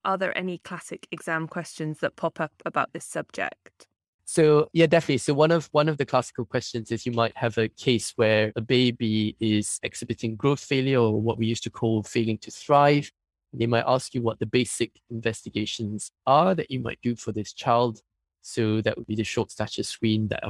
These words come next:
Speaker 2: we talked about. They might then proceed to say, "These are the results and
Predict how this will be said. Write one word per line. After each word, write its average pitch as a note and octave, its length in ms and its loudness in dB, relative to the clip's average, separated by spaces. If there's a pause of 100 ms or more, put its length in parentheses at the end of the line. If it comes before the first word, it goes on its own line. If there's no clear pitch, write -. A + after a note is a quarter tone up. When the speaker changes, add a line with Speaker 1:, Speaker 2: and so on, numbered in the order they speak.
(100)
Speaker 2:
we G2+ 100 -2
talked - 320 -6
about. C#3 320 2 (480)
They A2+ 60 -2
might A2 240 -2
then A2+ 240 2
proceed A2+ 600 -2
to - 120 -14
say, G#2+ 500 2 (160)
"These A#2 320 0
are A2+ 60 0
the G2+ 140 -6
results B2+ 680 -2 (140)
and G#2+ 240 -8